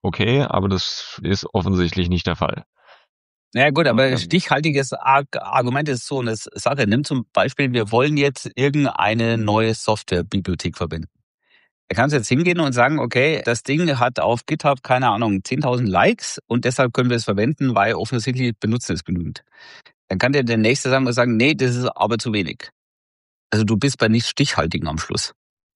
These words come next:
Speaker 1: Ja, das ist richtig. Da, also du, du, du kommst aus der, aus der Thematik, Argumente anhäufen müssen, leider nicht heraus.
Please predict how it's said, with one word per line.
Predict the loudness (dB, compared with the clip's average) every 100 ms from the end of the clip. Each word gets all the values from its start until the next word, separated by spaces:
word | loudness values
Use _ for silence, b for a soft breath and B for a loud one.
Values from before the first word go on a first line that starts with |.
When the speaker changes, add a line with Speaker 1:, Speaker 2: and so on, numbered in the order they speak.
| _ _ _ -2
Speaker 1:
Ja, | -2 -2
das | -2 0 2
ist | 0 -4
richtig. | -8 -8 -10 -2
Da, | 0 2 2 0 -4 -14 _ _ _ _ _ _ _ 2
also | 2
du, | 2 0 _
du, | -20 -20 -4
du | -2
kommst | 0 0 -2 -4
aus | -2 -2 0
der, | 2 4 4 2 -2
aus | -4 0
der | 0 0
Thematik, | 2 4 2 2 -2 -4 -12
Argumente | -4 -2 2 2 2 0 0
anhäufen | 0 2 2 2 0 0
müssen, | 0 0 0 0 0
leider | 0 0 2 2 2 2 2 2
nicht | 0 -2 -2 -6 -2
heraus. | -2 0 -2 -2 -8